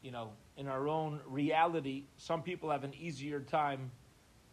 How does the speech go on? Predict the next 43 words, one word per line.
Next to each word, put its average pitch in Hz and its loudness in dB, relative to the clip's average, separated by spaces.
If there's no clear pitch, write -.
noticing 151 0
what's 139 -6
going 147 0
on 147 0
with 131 -8
two 165 -2
people 156 -2
at 123 0
once 131 -6
and 131 -8
hearing 135 -6
them, 151 -6
and 135 -8
other 147 -4
people 147 -6
have, 131 -2
might 135 -6
have 135 -4
a 127 -2
harder 139 0
time. 160 -4
They 131 -8
say 147 -6
about 139 -6
the 135 -10
great 139 -4
Reb 117 -12
Chaim 139 -2
Ozer, 135 0
Zecher 131 -6
Tzadik 127 0
Levracha, 131 -2
Chaim 147 -4
Ozer 147 -4
Grodzinski, 147 -6
he 139 0
was 151 -2
able 151 -6
to - -6
listen 160 -6
to 143 -12
two 165 -2
people 160 -4